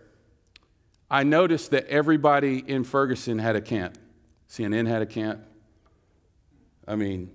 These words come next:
different ideolo-, ideological groups had camps, Nation of Islam, the New Communist Revolutionary Guard,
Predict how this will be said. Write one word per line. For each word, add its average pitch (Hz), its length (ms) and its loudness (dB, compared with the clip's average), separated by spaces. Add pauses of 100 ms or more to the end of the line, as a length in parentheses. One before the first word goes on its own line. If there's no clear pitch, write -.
(480)
different 123 340 0
ideolo-, 113 600 0 (120)
ideological 110 760 -2
groups 110 260 -6
had 104 200 -8
camps, 110 380 -8
Nation 104 440 -10
of 101 120 -8
Islam, 104 580 -4 (440)
the 95 80 -8
New 117 520 -2 (200)
Communist 113 520 -2
Revolutionary 101 760 -6
Guard, 104 460 -4